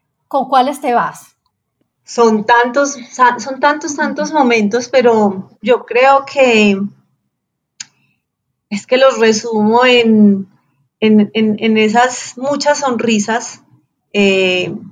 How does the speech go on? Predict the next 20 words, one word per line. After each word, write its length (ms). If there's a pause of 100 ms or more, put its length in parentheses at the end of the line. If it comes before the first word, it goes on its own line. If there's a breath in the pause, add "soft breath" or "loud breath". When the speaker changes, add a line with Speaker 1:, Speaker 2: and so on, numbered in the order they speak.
(460)
Speaker 2:
que 100
me 120
encuentro 800
en 160
el 180
día 240
a 40
día, 540 (460)
eh, 640 (300)
cuando 720 (260)
un 140
empleado 800
de 260
cualquier 560
proceso 600
tiene 260
la 160
posibilidad 760
de 100
acercarse 840